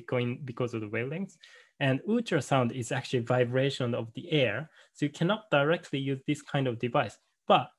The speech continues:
if you look at the literatures, they have three D printed Fresnel patterns physically, and then use as,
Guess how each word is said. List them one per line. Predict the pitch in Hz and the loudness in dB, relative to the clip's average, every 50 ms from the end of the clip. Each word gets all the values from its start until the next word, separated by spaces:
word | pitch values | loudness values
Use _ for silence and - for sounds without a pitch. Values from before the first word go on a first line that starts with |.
| _ _ - | _ _ -4
if | 202 196 - | -2 2 2
you | 196 175 | 4 4
look | 180 240 240 - | 2 2 2 2
at | 170 - | 2 2
the | - 117 | 4 4
literatures, | 117 143 151 - 117 98 92 - - 117 - - - - _ _ _ - | 4 4 4 4 0 0 -2 -4 -10 -14 -14 -16 -20 -20 _ _ _ 2
they | 135 185 202 208 196 | 6 6 6 6 4
have | - - 170 165 165 - - | 2 2 2 2 2 -4 -10
three | - - 180 180 175 | -2 2 4 4 4
D | 170 160 | 4 2
printed | 165 - 170 165 156 151 - 151 143 139 139 - - _ _ _ _ _ _ _ _ _ _ - | 2 4 4 4 4 4 4 4 4 4 0 -4 -20 _ _ _ _ _ _ _ _ _ _ -10
Fresnel | - - 156 147 139 139 139 127 | 0 4 6 6 8 8 6 4
patterns | - - - 143 135 - 98 92 - - | 2 0 0 0 0 0 -4 -8 -10 -2
physically, | - - 165 143 127 113 - 92 90 - - _ _ _ _ _ _ _ _ _ _ _ - | 2 2 2 4 2 -2 -6 -8 -10 -12 -14 _ _ _ _ _ _ _ _ _ _ _ 0
and | 143 135 135 131 | 2 2 6 8
then | 156 160 160 | 8 8 8
use | 147 139 147 156 160 156 - | 8 8 8 8 8 8 6
as, | 139 117 113 - - - | 4 2 2 0 -6 -14